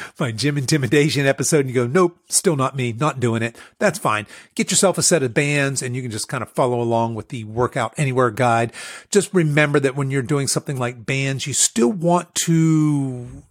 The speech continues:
apply the principles of progressive overload. In other words, you want to either increase the intensity or the duration, the reps, the volume, something. You want to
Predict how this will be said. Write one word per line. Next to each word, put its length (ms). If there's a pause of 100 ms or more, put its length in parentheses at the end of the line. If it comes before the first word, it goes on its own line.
apply 520
the 100
principles 880
of 100
progressive 540
overload. 420
In 100
other 160
words, 300
you 80
want 220
to 300
either 340
increase 580
the 160
intensity 800
or 240
the 80
duration, 560
the 60
reps, 340
the 80
volume, 400
something. 520 (320)
You 80
want 180
to 200